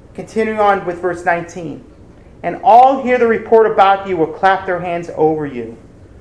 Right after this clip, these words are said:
For on whom has your evil not, who has not your evil passed continually?"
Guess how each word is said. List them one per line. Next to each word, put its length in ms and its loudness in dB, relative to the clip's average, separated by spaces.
For 180 2
on 160 4
whom 320 2
has 240 0
your 100 -8
evil 580 -8
not, 300 -4
who 140 0
has 220 4
not 260 2
your 100 -6
evil 200 0
passed 320 -2
continually?" 520 -12